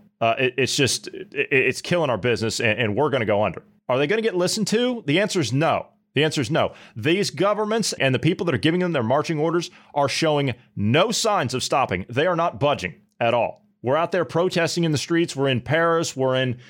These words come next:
we're in Rome. We're in Milan. We're in New York. We're in Los Angeles. We're in Chicago. We're in Berlin. We're in Frankfurt. We're in Dresden. We're in, uh, London and, and Catalonia. And, and we're in Madrid and, and all the rest of it. They're not budging.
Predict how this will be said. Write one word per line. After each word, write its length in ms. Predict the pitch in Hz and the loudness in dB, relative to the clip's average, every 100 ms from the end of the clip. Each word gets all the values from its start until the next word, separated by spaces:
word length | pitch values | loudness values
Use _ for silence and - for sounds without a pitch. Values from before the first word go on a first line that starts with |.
| - | -8
we're 160 | 127 127 | -2 0
in 160 | 107 110 | 0 0
Rome. 400 | 208 190 185 175 | 2 2 2 0
We're 160 | 131 | 0
in 80 | 117 | 0
Milan. 600 | 110 117 185 185 180 175 | 0 0 2 2 2 2
We're 180 | 131 123 | 0 0
in 120 | 110 | 0
New 60 | 104 | -2
York. 460 | 110 196 196 190 139 | 0 2 2 0 0
We're 140 | 120 | -2
in 100 | 98 | 0
Los 260 | 95 - 196 | 0 0 0
Angeles. 500 | 190 185 180 180 - | 2 2 0 0 0
We're 120 | 120 | -2
in 40 | |
Chicago. 720 | - - - 180 180 170 170 170 | -2 -6 -2 2 2 2 2 2
We're 260 | 135 120 | 2 2
in 180 | 107 95 - - | 0 -2 -10 -6
Berlin. 680 | 113 123 135 196 190 185 160 | 0 2 2 2 2 0 0
We're 140 | 113 | -2
in 100 | 101 | -2
Frankfurt. 500 | - 175 170 - 180 | -2 0 0 0 -2
We're 160 | 123 104 | 0 0
in 100 | 95 | -2
Dresden. 680 | 117 180 170 127 156 160 | 0 2 2 0 -2 0
We're 220 | 139 120 110 | 0 2 2
in, 200 | 110 98 - - | 0 -4 -12 -6
uh, 240 | - 110 110 - | 0 2 0 -4
London 720 | 139 120 202 202 170 175 156 | -2 0 2 2 0 0 0
and, 260 | 131 120 120 | 0 -2 0
and 340 | 117 104 87 - - - | 2 2 -2 -8 -18 -4
Catalonia. 720 | 190 190 156 156 165 160 156 | -2 0 0 0 0 0 0
And, 160 | 135 127 | 0 -2
and 240 | 131 117 | -2 0
we're 160 | 139 135 | 0 2
in 300 | 123 113 110 - | 2 0 -4 -4
Madrid 580 | 127 131 127 160 208 202 | -2 0 0 0 2 2
and, 220 | 170 131 | 0 0
and 180 | 131 131 | 0 0
all 140 | 156 190 | 2 2
the 60 | |
rest 240 | 180 143 - | 0 0 -2
of 80 | |
it. 180 | - - - - | -6 -6 -8 -2
They're 120 | 123 | 0
not 340 | 156 175 92 | 2 -2 -2
budging. 400 | 151 180 113 101 | 0 2 0 -2